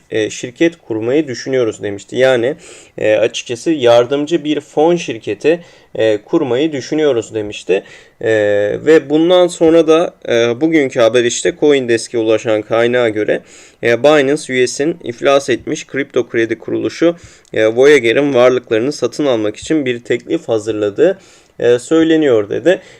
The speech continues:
E, bu da açıkçası piyasada, e, hani baktığımızda, e, kısa vadede bu güven ortamının,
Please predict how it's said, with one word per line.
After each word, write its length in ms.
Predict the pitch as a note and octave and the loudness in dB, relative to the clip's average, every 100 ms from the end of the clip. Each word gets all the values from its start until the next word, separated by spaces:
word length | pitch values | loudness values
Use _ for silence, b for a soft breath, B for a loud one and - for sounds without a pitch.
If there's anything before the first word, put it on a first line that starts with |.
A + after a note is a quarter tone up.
| B | B
E, 220 | B2 A#2+ | 0 2
bu 120 | E3 F3 | 2 4
da 300 | D#3 D3+ - | 4 4 -2
açıkçası 560 | C3 - - D3 - - | -8 -8 -8 -8 -8 -8
piyasada, 640 | D3 D3+ D#3 C3+ C#3+ D3 - _ _ _ _ _ _ _ C3+ | 0 0 2 4 4 4 -2 _ _ _ _ _ _ _ -4
e, 80 | A#2 | 0
hani 380 | A2 B2 C3 B2 | 0 0 2 4
baktığımızda, 840 | C3+ - C#3+ A#2+ A2+ G#2 B2 D#3+ B B B - | 2 2 0 0 -2 -2 0 0 B B B 2
e, 200 | A2 A2 | 2 2
kısa 340 | - - D3+ | 0 2 4
vadede 520 | B2+ A2 A2+ C#3+ D3 | 4 4 4 2 0
bu 100 | B2+ A#2+ | -6 -6
güven 380 | B2+ D3+ E3 - - | 2 4 4 0 0
ortamının, 640 | A#2 G#2+ A2 G#2 A#2+ F3 | 0 0 -2 -2 2 0